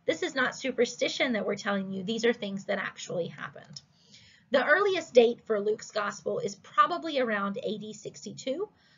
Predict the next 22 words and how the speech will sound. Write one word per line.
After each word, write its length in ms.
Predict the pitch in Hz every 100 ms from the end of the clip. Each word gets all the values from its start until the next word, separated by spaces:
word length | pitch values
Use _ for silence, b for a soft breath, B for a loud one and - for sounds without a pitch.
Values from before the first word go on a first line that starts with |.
| b -
um, 220 | 220 208
although 400 | 220 214 220 220
there 160 | 214
are 180 | - 214
some 260 | 214 233 202
arguments 540 | - 196 208 202 -
for 140 | 226 208
both 240 | 208 -
earlier 500 | 202 190 190 190 180 -
and 240 | 190 175
later 300 | 180 170 170
dates. 500 | 165 156 - - - _ _ _ _ _ _ _ _ _ _ _ _ _ _ _ _ _ _ _ _ _ _ _ -
All 60 | 247
right, 220 | 320 -
let's 340 | 220 233 -
talk 260 | - 226 - 254
about 280 | 208 190
the 80 | 233
gospel 420 | - 202 - 226
according 520 | 233 - 196 196 226 240
to 260 | - 214
John. 280 | - 381